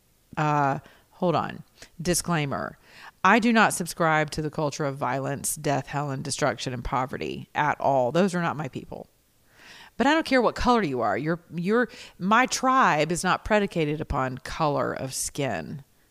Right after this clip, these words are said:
My tribe is predicated upon thought, rule of law, order, decency, uh, love, peace, respect for each other's things and property and person,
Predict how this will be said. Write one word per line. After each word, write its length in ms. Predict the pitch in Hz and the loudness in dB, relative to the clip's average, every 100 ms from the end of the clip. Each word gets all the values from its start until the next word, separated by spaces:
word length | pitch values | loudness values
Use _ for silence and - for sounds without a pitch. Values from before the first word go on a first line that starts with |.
| _ - | _ -6
My 100 | 143 | -4
tribe 560 | - 240 196 131 131 | 4 6 8 6 2
is 140 | 156 - | -2 -2
predicated 640 | 160 151 151 135 139 135 | 0 0 -2 -4 -4 -6
upon 400 | 151 135 123 120 | -4 -4 -4 -6
thought, 560 | - 143 123 - - - - _ _ _ _ _ _ - _ | -4 0 0 -2 -6 -8 -12 _ _ _ _ _ _ -20 _
rule 300 | 165 175 175 | 0 4 4
of 120 | 160 | 2
law, 460 | 147 135 131 127 123 - | 0 0 2 -2 -6 -2
order, 520 | 165 160 135 101 143 - | 2 2 2 -2 -6 -4
decency, 800 | 156 143 147 117 - 131 - 135 _ _ _ _ _ _ 151 | -2 -2 -4 -6 -6 -6 -8 -14 _ _ _ _ _ _ -2
uh, 380 | 143 139 127 - - | 0 0 -2 -6 -6
love, 640 | 156 165 143 127 131 - _ _ _ | 0 2 2 0 -6 -14 _ _ _
peace, 680 | - 190 147 131 - - - - _ _ - _ _ | -6 -2 -2 -4 -2 -2 -4 -8 _ _ -20 _ _
respect 880 | - 147 - 170 147 - - - - - _ _ _ | -6 -4 0 4 4 2 -2 -4 -4 -8 _ _ _
for 140 | 156 | -6
each 180 | 143 156 | -4 -2
other's 400 | 143 143 135 - - _ | -2 -2 -4 -8 -12 _
things 600 | - 202 160 143 143 143 | 0 2 2 -2 -4 -2
and 140 | 151 147 | -2 0
property 640 | - 180 - 160 143 139 | 2 2 2 -2 0 -2
and 200 | 135 135 | -4 -4
person, 680 | - 185 160 - 135 110 110 | -2 -2 -2 -2 -4 -6 -8